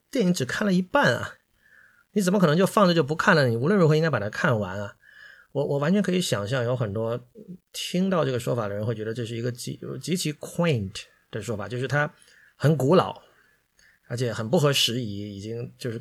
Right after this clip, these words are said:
一个，是一种跟时代脱节的一种看法。但是就是我们真的要考虑一下这个问题，就是难，难道这样真的好吗？所以如果我们，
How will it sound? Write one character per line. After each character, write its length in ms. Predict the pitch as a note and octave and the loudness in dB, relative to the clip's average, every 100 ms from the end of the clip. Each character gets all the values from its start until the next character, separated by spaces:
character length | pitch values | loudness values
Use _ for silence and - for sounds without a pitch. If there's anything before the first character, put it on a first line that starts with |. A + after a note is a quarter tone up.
| - | -10
一 160 | D3+ | -10
个， 120 | D#3 C#3+ | -8 -4
是 160 | - | -2
一 40 | D#3+ | -2
种 140 | A#2 | -2
跟 160 | D3+ D#3 | 0 -2
时 140 | C#3+ | 2
代 160 | D3+ B2 | 2 2
脱 180 | C#3 | 2
节 160 | D#3+ A2 | 2 0
的 160 | C3+ B2 | -2 -2
一 40 | |
种 280 | G#2 F#2+ - | -4 -10 -10
看 180 | - G#2+ | -10 -10
法。 220 | - - - - - - | -14 -18 -20 -20 -14 2
但 120 | G#3+ | 4
是 180 | G3+ F#3 | 6 4
就 160 | - F#3+ | 0 2
是 80 | |
我 140 | F3 B2+ | 2 2
们 160 | C3+ | 2
真 180 | D3+ A3 | 2 4
的 240 | A3 F3 D3+ | 6 4 4
要 140 | D#3 | 0
考 240 | C#3+ A#2 | 0 -2
虑 120 | G#2 F#3+ | 0 2
一 60 | |
下 100 | B2 | 0
这 80 | A2 | -2
个 60 | A2 | -4
问 100 | G#2 | -6
题， 80 | |
就 120 | G2+ D3 | -4 -4
是 60 | |
难， 160 | C3 C3 | -4 -2
难 100 | C3 | 2
道 80 | G3+ | 2
这 80 | G#3 | 2
样 100 | F3 | 2
真 160 | F#3+ | 4
的 80 | G3+ | 4
好 240 | - G#2 | 2 -2
吗？ 220 | F#2 F#2 A#2 _ _ _ _ _ _ _ _ _ _ _ _ _ | -6 -10 -12 _ _ _ _ _ _ _ _ _ _ _ _ _
所 140 | - G#3 | -2 2
以 60 | |
如 180 | F3+ D#3 | 2 4
果 80 | G#3+ | 4
我 160 | F3+ G#2+ | 4 2
们， 340 | A2 A2+ A#2+ | -2 -6 -8